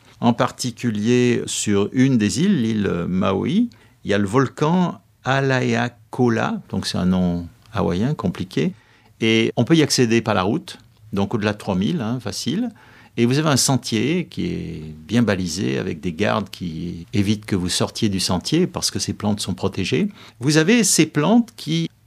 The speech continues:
ont pour nom sabre d'argent parce qu'elles sont extrêmement, donc c'est un petit bouquet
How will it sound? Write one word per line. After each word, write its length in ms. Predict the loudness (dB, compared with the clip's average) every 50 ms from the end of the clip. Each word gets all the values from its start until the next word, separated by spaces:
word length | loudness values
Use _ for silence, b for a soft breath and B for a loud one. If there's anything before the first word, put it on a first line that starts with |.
| _ _
ont 280 | 2 4 4 4 2 0
pour 240 | -2 -2 -2 0
nom 180 | 2 2 2 2
sabre 400 | 2 2 2 2 2 2 0 0
d'argent 380 | 0 -2 -2 -2 -2 0 0 0
parce 260 | -2 -2 -2 -2 -2
qu'elles 220 | 0 -2 -2 -2
sont 320 | -4 -2 0 2 2 0 -2 B B B B -6
extrêmement, 880 | -4 -2 0 0 -2 0 0 0 2 2 2 2 2 2 2 0 -2 0 2
donc 180 | 2 2 4
c'est 220 | 2 -2 0 2 2
un 60 | 0
petit 180 | 2 0 -2
bouquet 500 | 0 0 -2 0 2 4 4 4 4 0